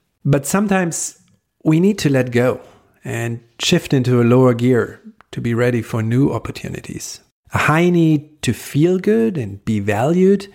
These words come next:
is in the way of making this transition. And finally, the third reaction, defending our worldview, makes us numb to the new impulses and stifles our creativity.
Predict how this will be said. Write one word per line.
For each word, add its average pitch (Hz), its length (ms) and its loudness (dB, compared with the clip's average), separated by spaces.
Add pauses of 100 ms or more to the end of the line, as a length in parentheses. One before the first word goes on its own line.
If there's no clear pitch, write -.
(480)
is 127 160 0
in 143 80 6
the 131 120 4
way 135 240 4
of 113 160 0
making 117 580 0
this 98 200 -10
transition. - 580 -12 (720)
And 127 120 2
finally, 170 420 2
the 143 120 0
third 147 340 0
reaction, 107 640 -2 (380)
defending 156 520 0
our 123 220 2
worldview, 107 640 0 (300)
makes 196 220 0
us - 160 -4
numb 143 420 0
to 135 120 -2
the 120 100 0
new 117 160 0
impulses 120 720 -4
and 110 160 -6
stifles 143 560 -2
our 113 200 -2
creativity. 110 680 -6